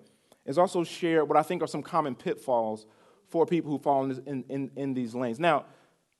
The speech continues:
I believe that there are spiritually mature, Holy Spirit-filled believers that land in both of these camps. I'll be honest with you. I, I do one hundred percent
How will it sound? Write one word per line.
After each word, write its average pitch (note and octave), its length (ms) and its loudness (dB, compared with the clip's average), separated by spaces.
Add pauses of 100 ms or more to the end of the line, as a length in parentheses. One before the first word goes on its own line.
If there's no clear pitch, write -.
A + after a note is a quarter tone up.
(180)
I G#3 160 10
believe G3 240 8
that F3 100 4
there F3 200 8
are D3+ 260 8
spiritually G#3 460 0
mature, G3 500 4
Holy F#3+ 200 2
Spirit-filled F#3 840 4
believers D#3 640 2 (240)
that F3 100 8
land F#3+ 300 6
in D#3 40 2
both F3+ 200 6
of E3+ 40 -2
these D#3 140 -2
camps. - 360 -10 (300)
I'll D3 100 2
be D#3+ 100 2
honest D3+ 180 0
with A#2 80 -6
you. B2+ 60 6
I, D#3 160 6
I - 20 10
do F3+ 300 0 (380)
one D#3+ 140 0
hundred F3 280 2
percent D#3+ 420 0